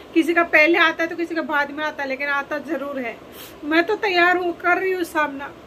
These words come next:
बस डर इस बात का लगता है, अगर रात को या फिर कभी भी कुछ हो जाए ना, तो मेरे बच्चे अनाथ हो जाएंगे।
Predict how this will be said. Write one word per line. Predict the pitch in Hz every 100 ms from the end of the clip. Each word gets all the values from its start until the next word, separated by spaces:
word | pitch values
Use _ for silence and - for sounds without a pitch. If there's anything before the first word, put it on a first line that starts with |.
| - - -
बस | 330 339
डर | 330 349
इस | 349 330
बात | 330 320 -
का |
लगता | 330 320 - 339
है, | 339
अगर | 311 320
रात | 320 320 320
को | 339 349 359
या | 339
फिर | 339 339
कभी | 349 311 339
भी | 339
कुछ | 349 330
हो | 320
जाए | 302 302 294
ना, | 330
तो | 311 302
मेरे | 359 320
बच्चे | 302 302 359
अनाथ | 311 302 311
हो | 359 285
जाएंगे। | 277 269 262